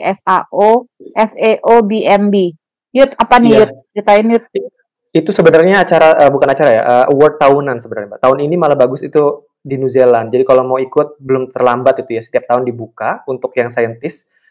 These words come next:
Speaker 2: eh, bidang biologi molekuler. Kalau fao B M B itu artinya saya dapat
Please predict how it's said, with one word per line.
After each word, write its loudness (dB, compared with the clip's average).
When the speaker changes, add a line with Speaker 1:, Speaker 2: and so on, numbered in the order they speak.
Speaker 2:
eh, 2
bidang 0
biologi 0
molekuler. -4
Kalau 4
fao 4
B 2
M 2
B 2
itu 4
artinya -2
saya 0
dapat 0